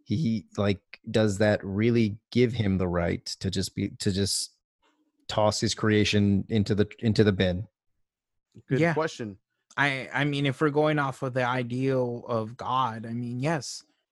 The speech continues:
Speaker 3: God only creates and then he destroys when he feels like it's perfect time
Speaker 2: True.
Speaker 3: to, to destroy. Right?
Speaker 2: Let me ask
Speaker 1: Yeah.
Speaker 2: you this then, if I may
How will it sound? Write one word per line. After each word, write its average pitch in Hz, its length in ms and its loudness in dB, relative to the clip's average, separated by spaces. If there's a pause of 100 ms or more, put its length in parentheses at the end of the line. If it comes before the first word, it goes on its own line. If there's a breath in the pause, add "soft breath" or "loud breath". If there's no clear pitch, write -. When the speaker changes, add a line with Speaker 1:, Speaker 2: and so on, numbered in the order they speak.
(220)
Speaker 3:
God 135 260 0
only 147 320 0
creates - 760 -6
and 127 200 -2
then 117 100 -2
he 120 160 -4
destroys 123 500 -2
when 117 120 -4
he 117 100 -4
feels 120 300 -4
like 110 180 -12
it's 104 120 -16
perfect - 400 -10 (260)
time 117 320 -4
Speaker 2:
True. - 0 -
Speaker 3:
to, 110 160 -8 (240)
to 120 80 -4
destroy. 113 640 -6 (1040)
Right? 185 400 -4 (540 soft breath)
Speaker 2:
Let 147 180 -2
me 165 120 8
ask 175 100 10
Speaker 1:
Yeah. 175 180 8
Speaker 2:
you 147 60 2
this 143 260 -4
then, 107 300 -12 (500)
if 135 140 -8
I 143 80 2
may 120 260 -2